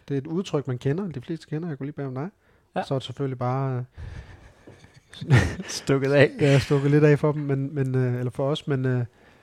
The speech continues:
Speaker 1: ja, så den blev lagt ud, at vi lavede også på et tidspunkt, Rasmus og jeg, sådan en... Altså, det er som om, at når, når,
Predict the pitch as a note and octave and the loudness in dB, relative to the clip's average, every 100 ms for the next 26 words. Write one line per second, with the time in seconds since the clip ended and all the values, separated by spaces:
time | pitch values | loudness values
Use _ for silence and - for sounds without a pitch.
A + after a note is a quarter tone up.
0 | _ _ - D3 D#3 E3+ G3 E3 C#3+ D3+ | _ _ 2 4 6 4 4 4 4 2
1 | D#3+ C#3 C3 C#3 D#3 D3+ - C#3+ - D3+ | 0 0 4 6 8 6 2 -4 -4 -4
2 | C#3+ C3 - C3+ B2+ B2+ C#3+ B2 A#2+ - | 0 0 0 -2 -2 -2 -4 -6 -6 -6
3 | B2+ C3 A#2+ - _ _ _ - - F3 | -6 -2 -4 -6 _ _ _ -2 6 8
4 | G3+ G3+ G3+ E3+ D#3 D3 - D3+ D3 | 8 2 2 2 0 0 -2 -2 0